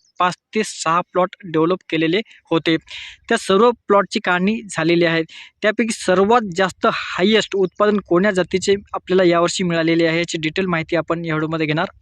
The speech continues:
आहोत. शेतकरी मित्रांनो, सर्वात हायेस्ट उत्पादन आपल्याला ज्या जातीचे मिळालेले आहे, ती जात म्हणजे गावरान ही. यावर्षी काबुलीचे उत्पादन अपेक्षित आपल्याला मिळाले नाही, कारण काबुलीची पेरणी आपण लवकर केल्यामुळे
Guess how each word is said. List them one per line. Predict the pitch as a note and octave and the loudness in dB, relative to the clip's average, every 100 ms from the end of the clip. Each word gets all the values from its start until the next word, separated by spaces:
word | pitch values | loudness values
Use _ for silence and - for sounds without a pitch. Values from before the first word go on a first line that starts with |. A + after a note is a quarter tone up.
| - | 0
आहोत. | E3+ E3+ - - - - - | 2 2 -2 -12 -14 -14 -4
शेतकरी | G3+ G3 | -2 2
मित्रांनो, | B3 B3+ B3+ B3+ | 2 4 6 4
सर्वात | - - G3+ A3 B3 | 2 -2 2 4 2
हायेस्ट | - - F3 A#3 - | -2 0 2 2 2
उत्पादन | G3 F3+ - G#3 G3+ G#3 | 0 0 2 0 2 0
आपल्याला | F3+ G3+ F3+ | 0 2 2
ज्या | F3+ F#3+ | 2 2
जातीचे | F3+ - - G#3 | 0 -4 -4 -2
मिळालेले | G3 E3+ E3+ F3 F#3 - | 0 0 2 2 0 -2
आहे, | F3 E3 | -2 -2
ती | - G3 G#3 | -2 -2 0
जात | E3+ F3 F3+ | 0 -2 -2
म्हणजे | E3+ F#3+ G#3 E3 | -2 -2 -2 0
गावरान | D#3+ E3+ E3 | 2 2 2
ही. | D#3+ - - - - - | 0 -4 -14 -16 -14 0
यावर्षी | F#3+ G#3+ - G#3+ | 2 2 0 0
काबुलीचे | E3+ E3 G3+ G#3+ A3+ A#3 | 0 2 0 2 2 2
उत्पादन | G#3 F3 G3+ G3+ F#3 | -4 -2 0 2 2
अपेक्षित | - F#3+ G#3+ F#3+ | 0 -2 0 0
आपल्याला | F#3+ G3 | 2 2
मिळाले | G3 E3+ E3+ F#3 F#3 | 2 2 2 2 2
नाही, | F3 | 0
कारण | E3+ E3+ G3 - | -2 -2 -4 -2
काबुलीची | D#3+ D#3+ F#3+ F#3+ G3+ | -2 0 -2 -4 -4
पेरणी | F3 E3+ F3+ | 0 0 0
आपण | F3 F#3+ | 0 0
लवकर | D#3 D#3 G3 - | 0 -2 -2 -2
केल्यामुळे | F#3 F#3 E3+ | 0 0 2